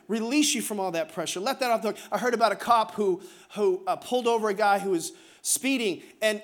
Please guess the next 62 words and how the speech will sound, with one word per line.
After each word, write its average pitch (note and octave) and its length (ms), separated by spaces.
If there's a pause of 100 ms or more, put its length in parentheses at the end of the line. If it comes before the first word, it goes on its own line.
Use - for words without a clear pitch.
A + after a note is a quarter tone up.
and, G3+ 260
and, G3+ 260
and G#3 160
the G3 60
guy B3+ 220
that B3+ 80
was G#3+ 100
speeding B3+ 440
kind A#3+ 200
of G3+ 140
implored C#4+ 460
the A#3 60
cop, A3 280
"Please, C4+ 380 (400)
uh, A3 220
officer, G#3+ 420
I'm G#3 80
just A3 160
asking A#3 360
you G#3 80
for G3 120
some F#3 200
mercy. F3 320
This G3+ 200
is G#3+ 120
really C4 180
my A3+ 140
first A3+ 320
offense. G3+ 380
If E3 100
you G#3+ 60
look A#3+ 160
at A#3 60
my G#3+ 100
track G3+ 320
record, F#3 380 (400)
you G3 160
know, F3+ 280
uh, E3+ 140
this G#3 220
is F3+ 140
very, G3 400
this G3 180
is, F#3 160
this G#3 240
hasn't A3 240
happened G#3+ 380
to F#3 100
me E3 80
before. D#3 320
And E3 80
I'm G#3 80
not A#3 140
saying A#3 200
that G#3 140
pridefully. G#3 480 (240)
I F#3 80
just G3 160
humbly A3+ 300
ask G3+ 220
you G3+ 80
to E3+ 160